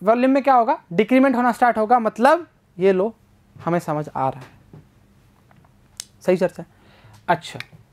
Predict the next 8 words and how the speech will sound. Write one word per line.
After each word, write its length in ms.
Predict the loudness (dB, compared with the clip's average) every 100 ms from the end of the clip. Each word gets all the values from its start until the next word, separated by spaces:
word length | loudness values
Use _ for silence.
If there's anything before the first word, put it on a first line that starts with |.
| _ _ _ _ -20 -20 _ _ -20 -20 _ _
V 260 | 0 2 2
प्रोपोर्शनल 520 | 0 2 0 0 -2
T, 180 | 0 -2 -4 -16 _ _ _ _ _ _ -20 _ _ _ -20 _ _ _ _ -20 _ _ _ _ _ _ _
अगर 240 | -2 2 2
वॉल्यूम 420 | 4 4 4 2
बढ़ना 280 | 2 2 0
स्टार्ट 280 | 2 0 2
होगा 360 | 0 2 4